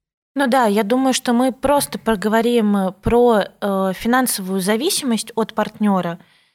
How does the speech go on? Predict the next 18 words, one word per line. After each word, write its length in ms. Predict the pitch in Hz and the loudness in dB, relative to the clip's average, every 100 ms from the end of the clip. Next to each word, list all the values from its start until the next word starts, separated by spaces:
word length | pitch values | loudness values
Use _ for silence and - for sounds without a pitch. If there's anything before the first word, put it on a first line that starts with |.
| _ _ _ | _ _ _
и, 600 | 226 269 311 285 240 202 | -4 -2 -2 0 0 0
соответственно, 720 | 190 214 202 247 - 226 202 | -2 -4 -2 -2 -2 -2 -2
потому 180 | 190 220 | -2 -4
что 140 | 214 - | -4 -2
финансовая 360 | 247 247 226 | -2 0 -2
зависимость — 500 | 226 269 - 233 - | -4 -4 -2 -2 -2
это 140 | 208 214 | -4 -4
не 60 | |
фиг-, 160 | 202 190 | -6 -6
не 140 | 208 214 | -4 -4
всегда 300 | 208 190 277 | -2 -2 -2
финансовое 500 | 202 208 226 202 196 | -2 -4 -4 -6 -4
насилие. 640 | 190 - 208 175 156 151 - _ _ _ _ - | -2 -4 -4 -6 -6 -10 -16 _ _ _ _ -6
И 220 | 294 269 | -4 -2
финансовое 500 | - 233 240 233 202 | 0 0 0 0 0
насилие 440 | 208 - 330 311 | 0 0 -2 -4
как 260 | 226 247 - | -2 -4 -4
одна 280 | 208 190 220 | -6 -2 -2